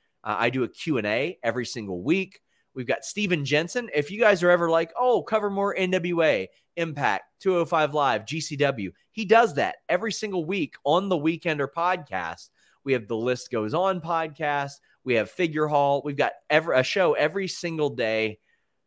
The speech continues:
So tune in. Subscribe to fightful select dot com. You guys are gonna like it. Plus, we got all of our post shows. Uh, we're, we, we don't work Wednesday night this week. We'll be doing it Saturday. Still haven't figured out what the hell I'm doing there.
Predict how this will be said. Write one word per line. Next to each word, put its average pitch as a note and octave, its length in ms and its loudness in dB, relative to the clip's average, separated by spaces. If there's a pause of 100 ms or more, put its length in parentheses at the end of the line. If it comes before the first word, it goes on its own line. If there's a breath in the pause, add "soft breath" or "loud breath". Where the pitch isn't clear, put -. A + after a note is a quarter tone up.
(180)
So B2 160 -6
tune B2+ 260 -6
in. G#2 180 -4
Subscribe C4 460 0
to B3 60 0
fightful G#3+ 340 0
select D#3+ 320 2
dot C#3 160 2
com. C#3 220 0
You B2+ 60 -4
guys C3+ 240 2
are B2+ 40 -6
gonna A#2+ 160 0
like A#2+ 280 0
it. B2+ 160 -4 (440)
Plus, F3 240 0
we D#3+ 60 -2
got C#3+ 160 4
all C#3 200 4
of C3+ 60 -2
our C3 100 4
post B2+ 340 -6
shows. B2+ 340 -2 (320 soft breath)
Uh, C3+ 220 4
we're, D3+ 220 0
we, C#3 260 -12
we C#3 80 -10
don't D#3+ 180 -2
work G#3+ 220 0
Wednesday G#3 380 0
night A#2+ 220 2
this - 240 -8
week. C3 220 -2
We'll C3+ 100 -8
be C3 100 -4
doing D#3 200 -2
it D3+ 100 -6
Saturday. C#3 560 4 (220 soft breath)
Still F3 180 -2
haven't C#3+ 160 -6
figured D#3 200 2
out C3+ 80 4
what C#3+ 140 0
the G#2 80 -2
hell D3+ 300 0
I'm D3 100 -4
doing C#3 240 -2
there. C3 340 0